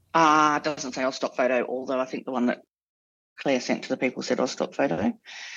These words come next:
It is for stock photography.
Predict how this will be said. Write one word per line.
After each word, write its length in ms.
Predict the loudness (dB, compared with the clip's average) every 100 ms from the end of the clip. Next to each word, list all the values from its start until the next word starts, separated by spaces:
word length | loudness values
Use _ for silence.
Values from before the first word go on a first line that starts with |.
| -16 -18 _ _ _ _ _
It 180 | 4 4
is 340 | 6 4 4 6
for 440 | 8 8 8 4 -2 _ _ _ _ _ _ _
stock 340 | -12 0 0 2
photography. 600 | -2 0 0 0 -2